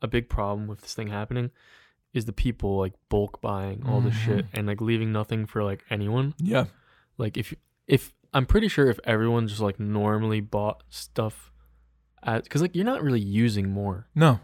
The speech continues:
Speaker 2: you're not.
Speaker 1: You know what I mean?
Speaker 2: You're
Speaker 1: You're
Speaker 2: not
Speaker 1: just
Speaker 2: gonna use
Speaker 1: using it normally.
Speaker 2: Yeah.
Speaker 1: Maybe hand sanitizer you're using an excess amount.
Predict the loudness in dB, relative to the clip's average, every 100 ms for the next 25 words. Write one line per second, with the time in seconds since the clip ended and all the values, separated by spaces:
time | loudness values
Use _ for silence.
0 | -4 -2 2 2 2 4 2 0 2 4
1 | 4 4 4 4 2 0 0 0 -4 -2
2 | 0 -2 _ _ _ -2 0 2 2 0
3 | 0 -2 0 0 0 -2 -4 -4 -6 -6
4 | -6 -6 -8 -10